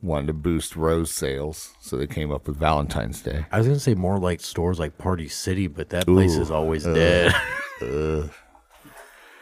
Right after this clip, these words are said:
Speaker 2: It's like, "Yeah, we got these balloons from, um, two thousand."
Speaker 1: I specifically hate Party
Speaker 2: <laughs>
Speaker 1: City because the Party City in Killeen is where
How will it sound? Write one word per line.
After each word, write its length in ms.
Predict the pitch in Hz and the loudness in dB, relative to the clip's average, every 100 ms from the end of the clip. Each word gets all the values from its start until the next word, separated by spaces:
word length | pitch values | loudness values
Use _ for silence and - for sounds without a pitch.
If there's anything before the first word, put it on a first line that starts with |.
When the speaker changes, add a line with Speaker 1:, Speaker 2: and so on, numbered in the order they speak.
| - - _ - _ _ _ _ | -20 -20 _ -20 _ _ _ _
Speaker 2:
It's 160 | - | -20
like, 120 | - | -10
"Yeah, 100 | 117 | -4
we 100 | 107 | -2
got 160 | 104 98 | 0 0
these 160 | 101 90 | -2 0
balloons 420 | 87 87 104 101 | 0 0 0 -2
from, 340 | - 101 92 - - - | 2 2 2 -4 -10 -10
um, 520 | 104 87 78 78 76 76 _ - | -4 -2 -2 -6 -12 -18 _ -16
two 140 | - | -10
thousand." 560 | 101 82 104 90 87 92 _ - | -8 -4 -6 -6 -10 -12 _ 6
Speaker 1:
I 180 | 110 | 6
specifically 1040 | 135 - 98 - 117 120 107 - 69 60 85 _ | 6 2 -2 2 4 6 4 0 -4 -6 -14 _
hate 260 | - 69 62 | -4 -4 -4
Party 400 | - 78 - 143 | -6 -6 -4 -4
Speaker 2:
<laughs> 0 | |
Speaker 1:
City 400 | 135 - - 107 - 120 _ - 82 | -4 -6 -8 -12 -16 -20 _ -8 0
because 920 | 101 - 127 131 98 78 - - - _ _ _ _ _ _ _ _ _ - | 0 6 8 10 8 4 -2 -14 -20 _ _ _ _ _ _ _ _ _ -6
the 80 | 90 | -2
Party 280 | - 110 107 | 6 8 8
City 320 | - 107 104 | 6 6 8
in 100 | 92 | 4
Killeen 680 | - 87 80 98 90 78 82 | 2 0 2 4 2 0 -6
is 160 | 87 80 | -8 -4
where 500 | 85 80 80 76 | 0 2 2 0